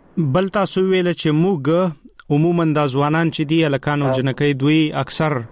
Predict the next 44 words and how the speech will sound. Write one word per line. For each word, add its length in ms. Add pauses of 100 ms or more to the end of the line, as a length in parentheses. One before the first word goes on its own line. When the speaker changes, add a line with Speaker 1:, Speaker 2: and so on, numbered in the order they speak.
(520)
Speaker 1:
آ، 400
په 300 (540)
مختلف 400
مصنوعات 580
اخلي، 220
که 120
نه؟ 100
کیمیایي 600 (720)
ویښته 360
پې 160
جوړوي، 560 (100)
کله 220
رنګ 260
ورته 240
Speaker 2:
بالکل. 300
Speaker 1:
ورکوي، 240
ځینې 200
هغه 440
بلیچ 440
کولو 360
واله 300
سلسله 440
به 120
هم 260
وه، 100
په 160
یو 140
زمانه 360
کې 120
به 120
ډېره 440
مشهوره 420
وه، 220
ویښتو 380
یو 120
Speaker 2:
بالکل. 120
Speaker 1:
برخه 260
به 160
یې 40
زیړه 240
یا 160
سپینه 320
کړې 220
وه. 220